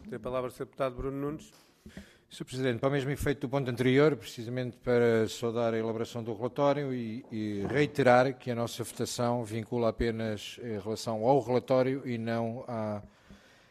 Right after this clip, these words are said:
Speaker 2: ao, ao projeto de lei em apreço.
Speaker 1: Muito obrigado, senhor deputado. Mais alguma intervenção?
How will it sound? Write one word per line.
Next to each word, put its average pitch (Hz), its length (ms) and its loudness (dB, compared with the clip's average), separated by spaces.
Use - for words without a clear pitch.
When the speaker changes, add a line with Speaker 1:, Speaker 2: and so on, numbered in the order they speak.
Speaker 2:
ao, 107 720 -4
ao 113 80 -4
projeto 117 300 0
de - 80 -6
lei 117 100 2
em 110 80 -2
apreço. 92 420 -8
Speaker 1:
Muito - 340 -10
obrigado, 110 260 -4
senhor 113 160 -10
deputado. 160 500 -2
Mais 135 180 -10
alguma 131 220 -8
intervenção? 131 580 -6